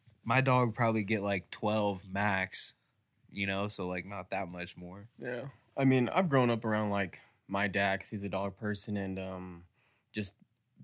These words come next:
Speaker 2: dogs being around, but I've never actually, like, owned my own dog, so.
Speaker 1: Dude, I love it. I
Speaker 2: It's
Speaker 1: mean,
Speaker 2: just
Speaker 1: I,
Speaker 2: hard
Speaker 1: I
Speaker 2: to, it's hard to think about, like,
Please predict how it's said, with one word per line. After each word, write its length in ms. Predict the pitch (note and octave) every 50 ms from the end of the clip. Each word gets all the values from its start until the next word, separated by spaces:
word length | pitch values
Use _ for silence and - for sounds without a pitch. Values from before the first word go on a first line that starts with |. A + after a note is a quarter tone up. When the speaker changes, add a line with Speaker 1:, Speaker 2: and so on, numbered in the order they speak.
| - _ _ _ _
Speaker 2:
dogs 320 | - A2 G#2+ G#2+ G#2 F#2+ F#2+
being 240 | - G#2 G2 F#2+
around, 480 | F#2 F2+ E2 F2 F#2+ G2 G2+ G2+ G#2 G#2+
but 80 | G#2+ G#2
I've 120 | G2+ G2
never 280 | G#2 G#2 G#2 F#2+ G2 F#2+
actually, 300 | F#2+ F#2 F#2 - - F2
like, 140 | D#2+ C#2+ - _
owned 300 | - F#2 F#2+ G2 G2 F#2
my 220 | F2 F2+ F2+ F2+ F2+
own 200 | F#2 F2 F#2 F#2+
dog, 420 | F#2 F2 F2+ F#2 G2 G2+ G2 F#2+ -
so. 440 | - - - F#2 F2+ E2+ E2 E2 - - -
Speaker 1:
Dude, 120 | A2+ G2 F2
I 80 | F2
love 360 | F2 F2+ F2+ F#2+ F#2+ G2 F2+ F2
it. 180 | D#2 C2 - - - _ _ _ - - _ _ _ - - _ _ _ - -
I 60 | A#2+
Speaker 2:
It's 60 | B2+ D3
Speaker 1:
mean, 100 | D3 C#3
Speaker 2:
just 240 | C3 - - -
Speaker 1:
I, 60 | B2 C3+
Speaker 2:
hard 120 | C#3 C#3
Speaker 1:
I 20 | B2+
Speaker 2:
to, 140 | E3 C#3 - - -
it's 160 | - D#3 -
hard 220 | - A3 A3+ G#3+ -
to 80 | D3+ C#3
think 320 | - - B2 B2+ C#3 -
about, 320 | D#3 A#2+ A#2 G#2+ E2 -
like, 300 | F#2 G#2 G2 G2+ - -